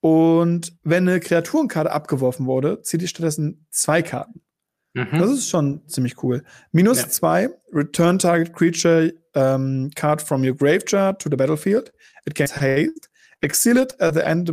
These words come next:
Speaker 1: at the beginning of the next upkeep.
Speaker 2: Mhm.
Speaker 1: Ich, Upkeep finde ich strange, kommen wir gleich zu. Und minus sieben, you win an emblem with whenever a creature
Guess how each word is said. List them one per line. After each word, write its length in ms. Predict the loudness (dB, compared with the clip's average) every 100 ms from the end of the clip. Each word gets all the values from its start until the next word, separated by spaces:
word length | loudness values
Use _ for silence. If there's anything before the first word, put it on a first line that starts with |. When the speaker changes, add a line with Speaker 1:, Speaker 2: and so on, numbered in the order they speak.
| 0
Speaker 1:
at 200 | 0 2
the 40 | -2
beginning 440 | -2 0 0 0
of 120 | -6 -4
the 80 | -2
next 460 | -2 -4 -12 -16 _ _ _ -6
upkeep. 560 | -4 -6 -10 -10 -12 -18 _ _ _ _ _ _ _ _ _ _ -4
Speaker 2:
Mhm. 460 | -2 -2 -4 -6 -20 -4
Speaker 1:
Ich, 220 | -4 -4 _ _ _ _
Upkeep 480 | -4 -4 -6 -8 -4
finde 120 | -6
ich 80 | -4
strange, 260 | -2 -2
kommen 140 | -2 -4
wir 40 |
gleich 180 | -2 -2
zu. 180 | -4 -6 -10 -6
Und 220 | 0 0 2
minus 260 | 2 2
sieben, 320 | 2 2 2 -2 _ -2
you 120 | 2
win 120 | 2
an 140 | 2 0
emblem 500 | 0 2 2 2 2
with 240 | 0 -2
whenever 320 | -2 2 2
a 60 | 2
creature 840 | 2 0 0 -4 -2 0 0 -2